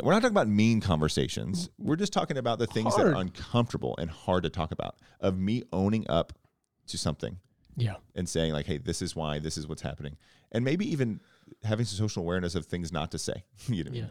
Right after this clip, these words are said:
Speaker 1: in those times. So.
Speaker 2: So as, as we carry on with the conversation, we're gonna kinda do this in two parts. The first is really just why, why is it so essential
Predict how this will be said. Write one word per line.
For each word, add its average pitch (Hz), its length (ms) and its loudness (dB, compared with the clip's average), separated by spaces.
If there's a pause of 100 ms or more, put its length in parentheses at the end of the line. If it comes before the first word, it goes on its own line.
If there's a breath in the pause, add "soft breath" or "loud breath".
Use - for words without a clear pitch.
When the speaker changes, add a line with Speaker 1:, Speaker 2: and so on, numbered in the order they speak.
Speaker 1:
in 80 100 -8
those 69 220 -8
times. - 280 -12 (200)
So. 71 220 -2 (280)
Speaker 2:
So 165 160 10
as, 165 180 8 (480)
as 151 280 6
we 143 360 6 (200)
carry 135 500 10
on 131 100 6
with 123 120 2
the 120 60 -2
conversation, 123 500 4
we're 131 80 8
gonna 170 180 10 (220)
kinda 139 240 8
do 131 160 8
this 131 180 6
in 123 100 4
two 123 140 2
parts. 123 240 4
The - 80 4
first - 540 6
is 120 200 12
really 143 260 12
just 131 220 6 (140)
why, 117 720 0 (100)
why 120 1120 2 (420)
is 131 180 8
it 127 120 4
so 135 440 12
essential 123 560 6